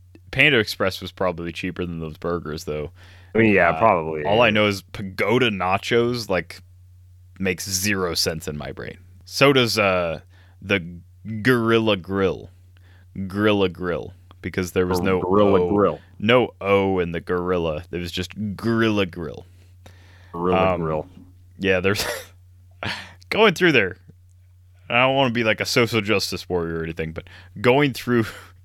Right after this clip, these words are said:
Speaker 1: <laughs> Worlds of Fun, there was a lot of <laughs> cultural appropriation going on.
Speaker 2: Oh,
Speaker 1: It's been a
Speaker 2: was there?
Speaker 1: while since
Speaker 2: Well
Speaker 1: I've gone through there, but they were like, uh,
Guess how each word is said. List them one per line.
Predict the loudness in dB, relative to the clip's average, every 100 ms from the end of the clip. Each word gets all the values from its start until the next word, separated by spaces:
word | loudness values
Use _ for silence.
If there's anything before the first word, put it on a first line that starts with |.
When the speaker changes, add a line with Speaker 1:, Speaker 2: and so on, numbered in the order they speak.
| -14
Speaker 1:
<laughs> | -12 -12 -14 -16 -20 -20 -18 -8 -6 -6 -10 -2
Worlds | 2 2 0
of |
Fun, | 0 2 2 -2 -10 -16 -20 -20 0
there | 2
was | 4 2 0 -2 -4 -8
a | -4
lot | -2 4 4 4
of | 0
<laughs> |
cultural | -4 -4 -4 -4 2 2
appropriation | 2 0 0 0 0 0 -2 -6 -6 -6
going | -8 -8 -8
on. | -10 -14 -14 -14 -12 -4 4
Speaker 2:
Oh, | 6
Speaker 1:
It's | 6 6
been | 6
a |
Speaker 2:
was | 8
there? | 8
Speaker 1:
while | 6
since | 6 6
Speaker 2:
Well | 6
Speaker 1:
I've | 4
gone | 2 2 2
through | -2 -4
there, | 0 -2
but | -2 -2
they | 0
were | 2 2
like, | 2 0 -2 -8 -4
uh, | 0 0 0 -2 -4